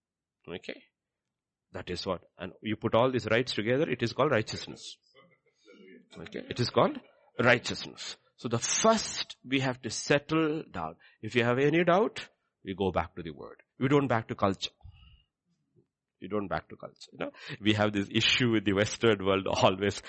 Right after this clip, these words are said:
Sadly, it always come now because now we are, before this T V came in, live streaming came in, there was, and, uh, "Oh, we love your wife, we love her so much,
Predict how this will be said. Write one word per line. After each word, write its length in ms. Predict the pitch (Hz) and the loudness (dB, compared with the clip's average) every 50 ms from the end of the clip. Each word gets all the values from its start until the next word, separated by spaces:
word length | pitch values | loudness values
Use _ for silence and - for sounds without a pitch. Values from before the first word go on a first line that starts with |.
| - - - | -12 -12 -4
Sadly, 400 | - - 110 95 98 - 123 110 | 2 4 4 4 4 2 2 2
it 80 | - | 2
always 760 | 101 95 95 98 98 101 104 104 107 120 120 107 107 104 - | 2 2 2 2 2 2 2 2 2 2 2 2 0 0 -2
come 240 | - - 80 82 85 | -6 -10 -10 -10 -10
now 100 | 85 87 | -10 -10
because 300 | 87 87 92 101 92 - | -8 -4 -2 -2 -2 0
now 100 | 98 95 | -2 0
we 140 | 95 95 98 | 0 2 0
are, 160 | 98 95 92 _ | 0 0 -2 _
before 320 | - 95 - - 113 120 110 | -6 -6 -4 0 0 0 0
this 380 | 110 95 101 98 - - - - - - - | 0 -2 -4 -6 -6 -6 -18 -18 -20 -14 -6
T 120 | - 110 113 | -2 0 2
V 120 | 123 123 | 2 0
came 240 | - - 117 113 113 | 0 0 -2 -2 -2
in, 200 | 113 107 95 92 _ - - - - - - | -4 -6 -8 -12 _ -20 -20 -20 -16 -4 0
live 140 | 101 113 - | 0 0 2
streaming 300 | - - 156 151 151 147 | 2 0 0 0 0 0
came 180 | - 143 143 151 | 0 0 0 0
in, 80 | 151 | 0
there 120 | 131 123 110 | 0 0 -2
was, 260 | 110 107 101 - - | -2 -6 -8 -8 -10
and, 180 | 98 92 87 | -10 -10 -10
uh, 60 | 90 92 - - - - - - - | -12 -14 -14 -16 -16 -16 -16 -16 -12
"Oh, 220 | - - - - | -6 -2 -2 0
we 80 | 156 165 | 0 2
love 220 | 151 147 139 143 | 2 2 2 2
your 160 | 143 147 147 | 0 -4 -4
wife, 400 | 143 135 135 151 156 156 - - | -2 -2 0 0 0 0 0 2
we 120 | 180 175 160 | 4 4 4
love 200 | 147 147 143 123 | 4 4 0 0
her 60 | 143 | 0
so 200 | - - 139 135 | 0 0 -2 -2
much, 200 | 131 127 135 | 0 -2 -4